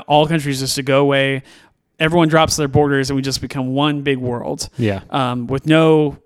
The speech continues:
Speaker 1: you know, peace everywhere, <laughs> you know, no
Speaker 2: Mm-hmm.
Speaker 1: more war and stuff like that, which is obviously a pipe dream, but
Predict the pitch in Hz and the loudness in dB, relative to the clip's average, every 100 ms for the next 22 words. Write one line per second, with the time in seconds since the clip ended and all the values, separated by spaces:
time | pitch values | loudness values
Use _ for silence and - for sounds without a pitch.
0 | _ - 147 123 185 175 165 143 131 123 | _ -6 -4 0 0 0 -2 -2 -2 -4
1 | 123 131 135 185 151 147 156 160 147 143 | -6 -4 -2 0 0 0 2 2 2 2
2 | 131 131 123 135 127 127 - - - - | 0 -2 -4 -4 -4 -6 -6 -14 -8 -4
3 | 160 160 156 139 139 135 127 - 139 131 | 0 2 2 -2 -2 -2 -2 0 -2 -2
4 | 131 127 127 | -4 -2 -4